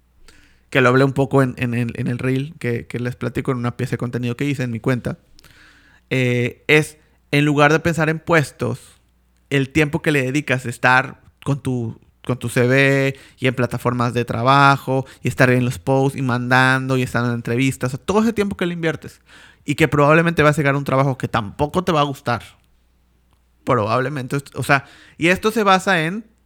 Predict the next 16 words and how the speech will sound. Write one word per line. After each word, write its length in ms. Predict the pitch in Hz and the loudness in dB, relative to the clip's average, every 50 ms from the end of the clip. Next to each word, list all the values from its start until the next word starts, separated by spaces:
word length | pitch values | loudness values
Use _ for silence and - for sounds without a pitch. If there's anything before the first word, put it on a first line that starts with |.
| _ _ _ _ _ _ _ _ _ | _ _ _ _ _ _ _ _ _
platicar, 680 | - 131 120 - 123 123 - 156 156 - - - _ - | -2 -2 0 -2 -2 0 2 2 2 2 -2 -14 _ -12
o 100 | - 131 | -6 -2
sea, 140 | 139 135 131 | 0 0 0
en 320 | 131 123 - 135 127 120 | 0 -2 -4 -4 -2 -2
hablar 280 | 120 127 139 143 151 - | 0 2 2 2 2 2
con 120 | - 156 | -2 -6
un 80 | 156 151 | -6 -6
montón 200 | 147 135 143 143 | -6 -4 -4 -4
de 60 | 147 | -4
personas, 500 | 143 147 147 175 165 147 139 135 143 139 | -4 -4 -2 0 0 2 2 0 0 -2
con 220 | - - 120 117 | -4 -8 -6 -6
amigos, 420 | 113 113 123 143 151 139 143 143 - | -6 -4 -2 -2 0 2 0 0 0
con 140 | 127 117 | -2 -6
colegas, 380 | 113 - 120 131 135 131 135 127 | -4 -2 0 0 0 0 0 -2
con 160 | - 151 160 | -4 -6 -4
todo, 240 | - 175 165 170 | -2 0 0 0